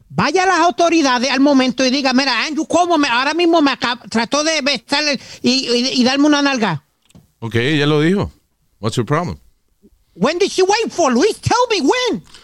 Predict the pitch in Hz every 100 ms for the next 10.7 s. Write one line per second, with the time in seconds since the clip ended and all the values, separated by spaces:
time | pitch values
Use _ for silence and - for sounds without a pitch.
0 | - - 165 190 202 247 320 349 359 339
1 | 285 262 - 254 - 247 226 277 339 247
2 | 165 208 233 220 302 208 113 139 156 262
3 | 339 - - 123 135 139 139 156 185 202
4 | 285 302 285 494 220 330 427 - 160 196
5 | 208 185 220 285 208 202 - - - -
6 | - - - - - 156 160 151 196 202
7 | 233 247 254 202 151 165 - 160 196 170
8 | 170 139 156 147 117 220 208 101 - -
9 | - - - - - - - - - -
10 | - - - - - 320 302